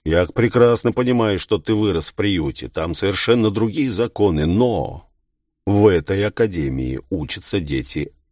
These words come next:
аристократов. Одно неверное слово может сдвинуть твою судьбу в очень нехорошую сторону. Маруяма-сан – сын главы Улья, а это,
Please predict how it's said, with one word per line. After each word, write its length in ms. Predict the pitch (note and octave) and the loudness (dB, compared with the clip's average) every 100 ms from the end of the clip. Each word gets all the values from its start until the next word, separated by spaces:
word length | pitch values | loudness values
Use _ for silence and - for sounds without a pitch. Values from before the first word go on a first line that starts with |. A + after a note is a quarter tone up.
| _ | _
аристократов. 1160 | - - - - D2 - F2 D#2 - - - - _ _ _ _ _ _ _ _ - | -6 -6 -8 -8 -8 -8 -8 -8 -10 -16 -18 -20 _ _ _ _ _ _ _ _ -2
Одно 200 | F#2 D3+ | 4 6
неверное 460 | D3 C#3+ C#3+ B2+ | 6 6 4 4
слово 380 | A2+ - B2+ C3 | 2 4 2 4
может 360 | A2+ G#2 A#2+ A#2 | 2 2 2 -2
сдвинуть 520 | D#2+ F2 G#2+ C3+ C3 | -4 0 2 2 0
твою 340 | - A#2 G2+ | 2 2 4
судьбу 460 | A2 B2+ A2+ F#2+ B2+ | 0 -2 -2 0 2
в 80 | G#2+ | 4
очень 580 | C#3 C#3+ - - F3 E3 | 2 0 -8 -4 -2 0
нехорошую 760 | E3 - D3+ C#3+ A#2 - A#2 | 0 0 0 0 -2 -2 -2
сторону. 840 | F2+ - - G#2 D2+ C#2+ C2+ B1 C#2+ _ _ _ _ _ _ _ _ - | -2 -6 0 2 2 0 -2 -6 -12 _ _ _ _ _ _ _ _ 0
Маруяма-сан – 1080 | F2+ G2 G#2+ A2+ A2+ G#2+ - G#2+ A2 A2 | 4 4 6 6 4 0 0 0 2 0
сын 400 | F2+ - A2 A2 | 0 0 0 0
главы 480 | F#2 G2 F#2 G2+ A2 - | 0 -2 0 -2 -2 -4
Улья, 720 | G#2+ B2+ B2 F2 C#2 B1 C#2+ - _ - | -2 0 0 -2 -6 -8 -12 -18 _ -6
а 180 | F#2 - | -4 -2
это, 580 | D2 C#2 - F#2+ F#2+ | -2 -2 -2 -2 -2